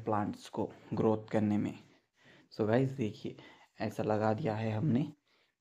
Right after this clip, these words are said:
देख सकते हैं आप। And one more thing guys, जब भी आप प्लांट्स को रिपोर्ट करो, देखिए गाइस हमने ऐसा छोटे में रिपोर्ट किया है। So गाइस रिपोर्ट करने के बाद आप कभी भी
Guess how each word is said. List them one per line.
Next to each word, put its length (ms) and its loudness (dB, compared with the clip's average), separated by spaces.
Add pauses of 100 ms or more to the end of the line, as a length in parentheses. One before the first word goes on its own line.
देख 220 -2
सकते 300 -6
हैं 60 2
आप। 140 0 (500)
And 560 8
one 160 6
more 160 10
thing 260 6
guys, 240 4 (320)
जब 200 2
भी 420 2 (160)
आप 440 0
प्लांट्स 580 4
को 460 6
रिपोर्ट 840 4
करो, 480 2 (300)
देखिए 300 0
गाइस 260 4
हमने 220 6
ऐसा 160 2
छोटे 560 2
में 320 0 (180)
रिपोर्ट 420 2
किया 160 0
है। 160 -4 (380)
So 100 8
गाइस 580 6
रिपोर्ट 680 2
करने 520 6
के 280 2
बाद 340 0
आप 320 0
कभी 240 4
भी 120 4